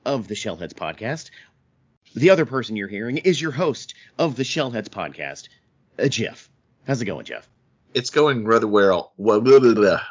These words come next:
Speaker 2: It's going rather well. I'm in regular D as opposed to four D that Sergio was in, uh,
Speaker 1: <laughs>
Speaker 2: for a hot second. I thought there was gonna be, like, this other monologue that went with the intro, so that's why I was like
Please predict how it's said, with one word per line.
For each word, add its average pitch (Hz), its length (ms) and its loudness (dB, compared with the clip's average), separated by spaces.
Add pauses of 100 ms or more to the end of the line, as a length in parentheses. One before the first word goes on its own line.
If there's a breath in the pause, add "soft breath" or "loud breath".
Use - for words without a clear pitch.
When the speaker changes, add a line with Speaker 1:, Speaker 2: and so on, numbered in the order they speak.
Speaker 2:
It's 104 220 0
going 135 500 0
rather 107 460 4
well. 90 420 2
I'm 104 160 -2
in 120 140 -2
regular 117 480 2
D 82 340 -4
as 95 180 -2
opposed 92 560 -2
to 87 120 -6
four 104 380 0
D 131 400 -4
that 104 160 -6
Sergio 113 520 2
was 123 140 -2
in, 135 260 -4 (800 loud breath)
uh, 85 360 -2 (300)
Speaker 1:
<laughs> - 320 -18
Speaker 2:
for 113 100 -10
a 113 60 -12
hot 110 220 0
second. 120 380 -2 (100)
I 117 120 0
thought 156 260 4
there 156 100 2
was 135 140 -2
gonna 127 180 0
be, 113 140 4
like, 107 160 2
this 110 180 -4 (760)
other 110 360 4
monologue 98 640 0
that 104 120 -2
went 104 260 -2
with 98 200 -2
the 92 200 -6
intro, 90 460 -6
so - 140 -4
that's 92 240 -2
why 87 160 0
I 85 120 0
was 87 200 -4
like 82 340 -6